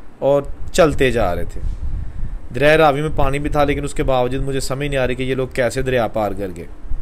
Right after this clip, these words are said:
ए जनाब, मज्झां जा रही हैं। अभी बिल्कुल रावी के ऊपर मैं पहुंचने वाला हूं और वहां से आपको दिखाऊंगा दरबार साहब करतारपुर, गुरुद्वारा साहब, वो भी नज़र आता है बड़ा clear। और उसके साथ साथ bridge जो बना हुआ है,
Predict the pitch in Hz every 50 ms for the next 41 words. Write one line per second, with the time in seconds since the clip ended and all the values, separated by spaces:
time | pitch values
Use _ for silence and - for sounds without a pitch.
0 | - - - - - - - - - - - - - - - - - - - -
1 | - - - - - - - 113 113 117 117 117 113 107 104 107 104 - - -
2 | - 104 110 117 120 120 120 120 117 110 110 95 87 90 92 92 92 90 90 -
3 | - - - - - - - - - - - - - - - - - - - -
4 | - - 127 127 139 123 143 151 156 151 151 135 131 139 123 107 110 110 127 120
5 | 120 113 120 117 117 117 110 117 120 113 113 120 117 113 110 107 113 123 135 135
6 | 131 123 110 113 117 135 139 - 135 120 110 113 117 107 110 110 - 113 113 117
7 | 117 120 - - - - - - - - - - - - - 120 110 123 123 120
8 | 117 117 - 127 120 - 127 120 - 120 113 113 113 123 127 120 - - 117 117
9 | 117 107 123 120 123 120 - 131 123 123 - 110 110 123 127 131 131 131 131 127
10 | 123 117 - 123 127 127 120 120 123 120 - - 120 120 131 127 127 123 127 123
11 | 127 - - 127 - - 113 107 - - 120 120 107 104 - 135 139 131 147 139
12 | 127 123 120 120 120 120 123 123 123